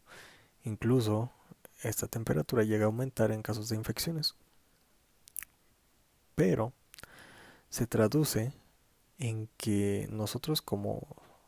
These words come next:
organismos que generamos energía, la energía que generamos en el espectro electromagnético se encuentra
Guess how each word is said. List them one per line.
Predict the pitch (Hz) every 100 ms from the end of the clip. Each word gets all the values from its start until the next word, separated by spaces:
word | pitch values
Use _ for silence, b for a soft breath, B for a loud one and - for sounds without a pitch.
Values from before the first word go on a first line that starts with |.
| B
organismos | - 104 101 98 107 110 113 107 -
que | 117
generamos | - 107 104 131 143
energía, | 165 170 - 180 113 - b b b b b b b -
la | 110
energía | 107 110 - 123
que | 143
generamos | 147 151 139 113 127 - - _
en | - 110
el | 104 104
espectro | - 113 - 139
electromagnético | 147 - 151 151 - 151 - - 160 - B B B B -
se | - 131 120 120 156 _ _ _ _ _ _ _ _ _ _ -
encuentra | 107 104 110 107 117 127